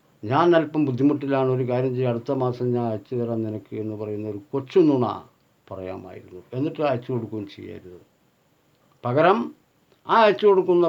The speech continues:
പണം പാവപ്പെട്ട ആളുകൾക്ക് അയാൾ വിതരണം ചെയ്യുക. "എൻ്റെ മകനെ പിശാചിൽ നിന്ന് അള്ളാഹുവെ നീ അകറ്റി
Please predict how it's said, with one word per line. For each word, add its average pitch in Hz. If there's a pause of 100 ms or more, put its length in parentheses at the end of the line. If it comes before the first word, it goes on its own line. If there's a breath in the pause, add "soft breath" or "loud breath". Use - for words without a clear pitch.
പണം 151 (160)
പാവപ്പെട്ട 147 (200)
ആളുകൾക്ക് 127 (120)
അയാൾ 117 (120)
വിതരണം 131
ചെയ്യുക. 131 (680 soft breath)
"എൻ്റെ 139 (160)
മകനെ 143 (180)
പിശാചിൽ 156 (120)
നിന്ന് 131 (160)
അള്ളാഹുവെ 120
നീ 113 (100)
അകറ്റി 113